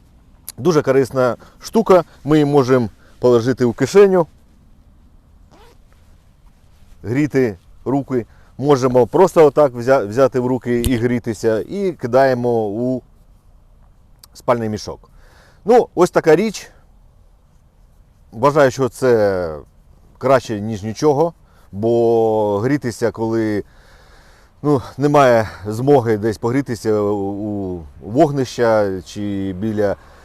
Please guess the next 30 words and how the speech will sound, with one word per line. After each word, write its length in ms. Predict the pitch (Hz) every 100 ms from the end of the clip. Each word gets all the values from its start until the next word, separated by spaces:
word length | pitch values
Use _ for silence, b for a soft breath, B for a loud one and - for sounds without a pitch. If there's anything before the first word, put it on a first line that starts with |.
| b 95
окопної 440 | 104 131 117 113
свічки, 960 | - 131 180 - 135 131 120 110 107 101
а 100 | 107
це 220 | - 165
індивідуальна 720 | 139 123 131 127 120 120 107 98
така 260 | 104 110
грілка, 520 | 120 175 151 135 117
вона 460 | 98 113 135 147 104 78
потрібна. 440 | 113 101 87 80
Потрібна, 540 | 73 101 175 170 165 147 b b
і 160 | 113 113
ще 180 | - 147
раз 120 | 127
хочу 380 | 123 117 113 101
сказати, 560 | 110 131 160 139 120 b b b -
е, 140 | 98
давайте, 520 | 95 127 147 156 143
дайте 360 | 107 147 147 123
їй 200 | 123 123
більше 480 | 104 139 131 120 113
розгрітись, 500 | 104 107 104 90 87
десь 240 | 104 -
хвилин 300 | 113 127 113
десять-п'ятнадцять, 800 | 117 110 101 117 156 160 160 127
а 100 | 110
потім 420 | 98 143 143 131 107 b b _ - 104
тоді 520 | - 110 120 151 123 92
сюди 580 | 110 98 117 113 107 82 85 - 67 87
будете 400 | 110 107 107 98
класти. 480 | - 98 - -